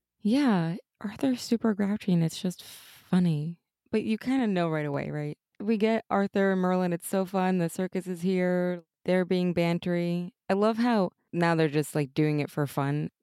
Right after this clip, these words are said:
in this scene. They leave the camera on Colin. Colin does a little look. It's as close as you're ever gonna get to a, a wink to camera from this show. <laughs> Like, this is fun, isn't it? <laughs>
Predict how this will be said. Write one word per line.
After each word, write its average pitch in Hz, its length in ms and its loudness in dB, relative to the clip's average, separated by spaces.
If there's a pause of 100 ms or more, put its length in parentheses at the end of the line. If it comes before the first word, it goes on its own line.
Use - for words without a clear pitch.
in 180 140 2
this 175 140 0
scene. 185 520 -2 (180)
They 160 120 4
leave 151 280 0
the 156 80 2
camera 151 460 2
on 151 140 2
Colin. 147 560 0
Colin 151 380 -2
does 151 200 -6
a 156 60 -4
little 151 360 -4
look. 151 340 -6 (320)
It's - 140 -2
as 185 100 -2
close 202 300 0
as 214 120 0
you're 196 140 4
ever 170 200 0
gonna 170 160 2
get 160 220 0
to 151 500 0 (100)
a, 160 60 2
a 156 40 4
wink 147 440 0
to 175 100 -4
camera 156 580 0
from 185 240 -2
this 185 160 2
show. 196 400 0 (300)
<laughs> 381 360 -2
Like, 202 340 0 (120)
this 185 220 -4
is 240 160 -6
fun, 302 260 0
isn't 254 320 2
it? 285 260 -2
<laughs> 247 80 0